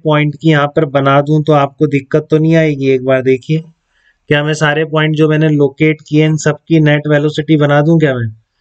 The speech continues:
इस point की किस direction में होती है? मान लेते हैं कि assume कुछ भी ज्यादा हो सकता है, तो अभी अपन ने मान लिया assume V is greater than omega r। तो इस point की net velocity इधर आ जाएगी क्या कितनी?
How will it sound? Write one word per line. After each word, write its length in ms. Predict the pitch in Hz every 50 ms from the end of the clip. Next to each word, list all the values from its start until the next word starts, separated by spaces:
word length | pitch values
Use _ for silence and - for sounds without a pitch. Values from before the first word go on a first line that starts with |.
| _ _ _ _ _ _ _ _ _
इस 140 | 143 143 143 - -
point 260 | 156 151 156 156 151 156
की 100 | 165 160
किस 180 | 165 165 156
direction 480 | 156 160 156 151 147 147 151 - 156 151
में 60 | 147
होती 260 | 143 135 135 135 143
है? 60 | 151
मान 220 | 151 151 147 151 160
लेते 300 | 165 165 170 165 165 175
हैं 100 | 175 170
कि 80 | 170
assume 460 | 175 165 156 143 135 147 160 165 165 160
कुछ 200 | 160 160 156 147
भी 100 | 160 170
ज्यादा 260 | 165 156 151 147 160
हो 60 | 151
सकता 340 | 143 143 147 143 _ - 151
है, 60 | 151
तो 100 | 151 151
अभी 180 | 151 143 147 151
अपन 280 | 147 147 - 151 147 147
ने 100 | 151 147
मान 260 | 143 139 135 139 139
लिया 280 | 139 139 151 156 151 147
assume 380 | 135 123 127 139 151 151 147 139 139
V 80 | 143 143 147
is 120 | 143 139 -
greater 320 | 131 131 135 131 - 135 131 135
than 180 | 135 131 135 131
omega 300 | 123 123 127 123 127 127
r। 80 | 123 123 123 - _ _ _ _ _ _ _ _ _ _ _ _ _ -
तो 60 | 143
इस 180 | 147 151 147 - -
point 240 | 156 147 147 147 143
की 100 | 147 160
net 280 | 156 151 147 151 151 156
velocity 500 | 156 151 147 156 147 - 156 151 156 151
इधर 180 | 139 143 147
आ 100 | 147 143
जाएगी 320 | 135 139 139 147 151 156 156
क्या 120 | 160 160
कितनी? 380 | 151 151 147 143 - 139 127